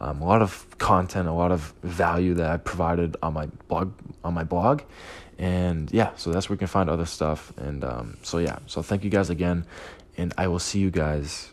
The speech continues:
Oh, actually, I just wanna say have a great long weekend. Um, happy Veterans Day. Thank you to all the, uh, veterans for their service. It just means so much to me and just everybody in, um, in the U S. Uh, so thank you guys so much for keeping us safe.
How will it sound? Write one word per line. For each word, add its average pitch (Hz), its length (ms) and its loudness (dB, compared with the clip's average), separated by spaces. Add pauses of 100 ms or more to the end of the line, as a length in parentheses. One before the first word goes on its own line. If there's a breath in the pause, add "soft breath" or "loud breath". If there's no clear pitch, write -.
Oh, 101 220 0
actually, 87 300 0
I - 20 0
just 87 200 -4
wanna 90 120 0
say 92 100 0
have 90 140 0
a 85 40 0
great 90 360 2
long 90 180 4
weekend. 104 400 4 (480 loud breath)
Um, 87 220 2
happy 95 260 4
Veterans 92 360 6
Day. 90 200 4
Thank 92 280 -2
you 90 60 -2
to 90 140 0
all 87 140 6
the, 82 120 -2 (520)
uh, 80 180 0
veterans 87 480 4 (320)
for - 160 -4
their 73 100 0
service. 98 560 4
It 57 160 -8 (200)
just 87 220 -4
means 87 220 0
so 82 120 0
much 80 260 0
to - 80 -6
me 80 240 0
and 69 260 -6 (220)
just - 400 -2
everybody 85 420 2 (460)
in, 80 100 -4
um, 71 180 -6 (340)
in 85 120 -4
the 78 120 -4
U 73 220 -2
S. - 260 -4 (400 loud breath)
Uh, 57 140 -8
so - 200 -4
thank 92 220 2
you 92 80 0
guys 87 180 6
so - 140 -2
much 80 240 0
for 69 320 -4
keeping 85 300 -4
us 82 100 -2
safe. 85 400 0